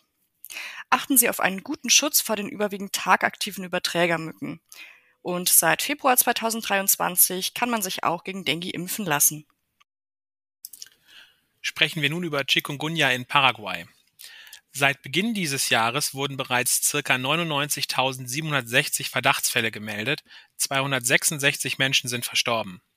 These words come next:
Speaker 2: Seit etwa Oktober letzten Jahres haben die Fallzahlen deutlich zugenommen. Seit Ende März diesen Jahres geht die Zahl der Neuinfektionen zurück. Besonders betroffen sind weiterhin die Hauptstadt Asunción und das Departamento Central.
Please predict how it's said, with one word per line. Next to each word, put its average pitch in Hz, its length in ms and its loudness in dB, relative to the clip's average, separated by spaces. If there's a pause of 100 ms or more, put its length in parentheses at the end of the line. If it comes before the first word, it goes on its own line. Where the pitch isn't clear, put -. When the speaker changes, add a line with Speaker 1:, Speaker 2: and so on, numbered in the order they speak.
(600)
Speaker 2:
Seit 127 280 4
etwa 151 240 2
Oktober 180 560 2
letzten 131 340 2
Jahres 131 420 2
haben 127 160 2
die 127 60 -8
Fallzahlen 123 580 0
deutlich 127 380 -4
zugenommen. 110 540 -6 (360)
Seit 123 280 0
Ende 127 220 -2
März 117 560 4
diesen 175 340 -6
Jahres 165 420 4
geht 139 160 -6
die 139 80 -10
Zahl 135 220 2
der 131 100 2
Neuinfektionen 127 800 -4
zurück. - 420 -6 (1200)
Besonders 143 380 2
betroffen - 480 2
sind 135 180 -4
weiterhin 139 320 2
die 123 140 -6
Hauptstadt 143 420 0
Asunción 139 720 0
und 135 260 -8
das 127 240 0
Departamento 135 840 -2
Central. 113 560 0